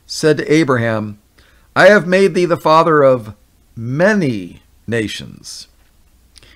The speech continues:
And when he said to Rebekah, "Two nations are in thy womb," you know, what two nations were in her womb? Esau, which is Edom, and Jacob,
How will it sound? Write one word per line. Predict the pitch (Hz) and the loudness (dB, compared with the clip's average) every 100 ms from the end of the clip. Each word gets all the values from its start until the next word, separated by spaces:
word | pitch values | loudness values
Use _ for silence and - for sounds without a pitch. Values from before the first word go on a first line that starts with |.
| _ _ | _ _
And | 135 156 | -4 -2
when | 175 | -2
he | 208 | -2
said | 196 196 175 | -2 -2 -2
to | |
Rebekah, | 160 151 165 202 139 131 131 - _ _ _ - | -2 0 0 0 0 0 -2 -6 _ _ _ -6
"Two | 240 | -2
nations | 247 240 247 175 156 | 2 2 2 -2 0
are | 160 165 | 2 2
in | 196 196 208 214 - _ | 2 0 -2 -8 -14 _
thy | 135 160 170 170 165 147 - | 2 4 4 2 -2 -8 -14
womb," | 113 143 160 127 98 82 60 - _ _ _ _ _ _ _ _ _ _ _ _ _ _ | -4 -2 0 -2 -4 -12 -18 -20 _ _ _ _ _ _ _ _ _ _ _ _ _ _
you | 117 | -12
know, | 98 95 95 _ _ _ _ _ _ _ _ _ | -10 -12 -16 _ _ _ _ _ _ _ _ _
what | 127 - | -10 -8
two | - 123 | -8 -6
nations | 101 92 - 98 | -6 -10 -16 -12
were | 117 117 | -6 -4
in | 107 | -4
her | 95 92 | -6 -10
womb? | 101 92 73 - _ _ _ _ _ _ _ - | -12 -14 -16 -20 _ _ _ _ _ _ _ -4
Esau, | 156 202 - 101 78 123 135 _ _ | -2 -2 -4 -4 -4 -6 -10 _ _
which | 120 156 | -8 -6
is | 143 | -2
Edom, | 151 127 127 190 - | 0 0 -2 -6 -10
and | 127 131 135 135 - _ - | -6 -2 -2 -4 -10 _ -6
Jacob, | 143 147 160 185 | 0 0 -2 -10